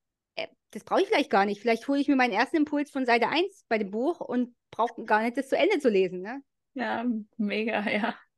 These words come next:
Speaker 1: War, war einfach eine gute Erkenntnis zu wissen, okay, ich hab das Buch vielleicht jetzt gebraucht als Impuls,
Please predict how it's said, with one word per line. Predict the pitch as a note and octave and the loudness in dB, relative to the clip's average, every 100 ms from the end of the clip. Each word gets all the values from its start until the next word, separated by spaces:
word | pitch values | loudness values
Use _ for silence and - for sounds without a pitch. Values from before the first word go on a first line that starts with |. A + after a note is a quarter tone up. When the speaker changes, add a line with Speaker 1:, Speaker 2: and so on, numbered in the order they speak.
| _ _ _ | _ _ _
Speaker 1:
War, | A#3 C4 C4+ | 4 6 6
war | C4 A#3+ | 6 4
einfach | C#4+ D4 | 4 4
eine | D#4+ | 2
gute | C4+ F4 | 4 2
Erkenntnis | C#4+ D4 E4 F#4 D4 | 2 0 -2 -2 -4
zu | C4 | -6
wissen, | D4 D4 | -6 -4
okay, | B3+ C#4+ E4 | -4 -4 -6
ich | C4+ | -4
hab | D4 | -6
das | D4 | -6
Buch | - D4+ D#4+ | -8 -6 -4
vielleicht | C#4+ C#4+ | -2 -2
jetzt | C4+ C4 | -2 -8
gebraucht | A#3+ C#4 C#4 C#4 | -4 -2 0 -2
als | A#3+ | -4
Impuls, | A#3+ A#3 F4 F4+ G4 G#4+ - | -6 -2 0 2 2 0 -8